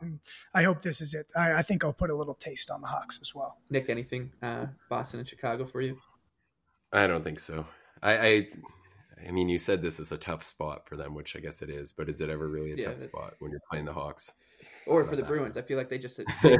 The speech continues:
Speaker 2: they, they went,
Speaker 3: Yeah.
Speaker 2: like, basically undefeated last year. And
Speaker 3: I think it's Hawks or nothing,
Speaker 2: Yeah.
Speaker 3: though, but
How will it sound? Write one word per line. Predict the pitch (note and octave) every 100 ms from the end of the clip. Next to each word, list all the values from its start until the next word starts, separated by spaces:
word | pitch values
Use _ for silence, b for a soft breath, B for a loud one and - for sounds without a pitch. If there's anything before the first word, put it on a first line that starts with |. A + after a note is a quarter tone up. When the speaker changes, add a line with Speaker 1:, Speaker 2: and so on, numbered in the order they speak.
| -
Speaker 2:
they, | D3 C3+ -
they | D#3+ C#3
went, | D3 D3
Speaker 3:
Yeah. | E3
Speaker 2:
like, | C3+ D#3
basically | E3 D#3 D#3 C#3+
undefeated | C#3 C3 D3 D3 C3
last | B2 C3+ -
year. | C3 B2+ - -
And | A#2 - - - -
Speaker 3:
I | B2+
think | E3+ D3+
it's | B2+
Hawks | G#2+ G2 -
or | F2
nothing, | D#2 D2 D#2
Speaker 2:
Yeah. | G2+
Speaker 3:
though, | D2 D#2
but | D2+